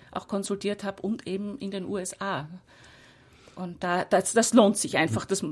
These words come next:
das sage ich auch als jemand, der am Amerika-Institut ist. Also, äh, gerade wenn man über, historisch über Lateinamerika arbeiten will, dann sind einfach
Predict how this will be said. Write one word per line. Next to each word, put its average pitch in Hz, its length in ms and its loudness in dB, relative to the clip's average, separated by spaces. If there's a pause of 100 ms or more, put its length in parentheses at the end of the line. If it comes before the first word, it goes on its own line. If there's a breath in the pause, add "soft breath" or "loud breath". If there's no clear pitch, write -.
das 185 140 -2
sage 190 180 6
ich 202 160 -2
auch 190 140 4
als 175 140 0
jemand, 240 260 8
der 254 80 10
am 170 40 6
Amerika-Institut 214 960 0
ist. 208 200 0
Also, 196 220 0 (460 loud breath)
äh, 196 140 -4
gerade 226 320 2
wenn 214 100 4
man 202 160 4 (460)
über, 202 140 2
historisch 214 560 2
über 214 80 -4
Lateinamerika 180 800 -6
arbeiten 165 360 -6
will, 202 280 -2 (720 loud breath)
dann 185 180 2
sind 233 260 2
einfach 208 520 -6